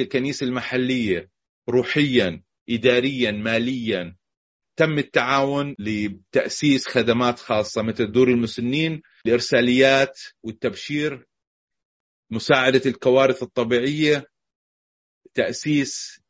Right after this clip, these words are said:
جامعات لاهوت، كليات لاهوت، حتى تخرج وعاظ لاهوتيين، نشر الكلمة وتعليم داخل الكنائس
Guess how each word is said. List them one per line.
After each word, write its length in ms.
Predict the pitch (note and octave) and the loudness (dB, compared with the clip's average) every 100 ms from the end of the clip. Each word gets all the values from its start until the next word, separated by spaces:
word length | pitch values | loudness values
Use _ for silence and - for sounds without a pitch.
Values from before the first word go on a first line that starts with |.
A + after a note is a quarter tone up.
| _ | _
جامعات 680 | G#2 C3 B2+ B2 A#2 C#3 C3+ | -2 2 2 2 2 0 2
لاهوت، 340 | B2+ A#2+ C#3+ - | 0 0 -2 -4
كليات 520 | - A#2+ B2 C3+ C3 | -2 2 4 2 2
لاهوت، 480 | A#2+ A#2 C#3+ D3 - | -2 -2 -4 -6 -8
حتى 320 | - B2 B2 | -8 -4 -4
تخرج 520 | - C3+ B2+ B2 A2 | -2 -2 2 0 0
وعاظ 640 | G#2+ G#2 G#2 C3 C#3+ C#3 C3 _ _ _ _ _ | -2 -2 2 4 4 2 -2 _ _ _ _ _
لاهوتيين، 960 | - G#2 A#2+ A#2+ A#2+ A#2+ A2+ B2+ C3+ C3 A#2+ | -6 -2 0 -2 -4 -4 -2 -2 -2 -4 -10
نشر 320 | F#2+ B2+ - B2+ | -4 -4 0 0
الكلمة 480 | A#2+ - C3+ B2+ | 2 2 2 2
وتعليم 560 | B2 A2+ A2 A2+ B2+ A2+ - _ _ _ _ | 0 0 -2 0 0 -2 -10 _ _ _ _
داخل 340 | A#2+ B2+ C#3 B2 | 2 2 4 2
الكنائس 880 | A#2+ B2+ A#2+ C3 C3+ C3+ - - | 2 -2 0 0 0 -2 -8 -16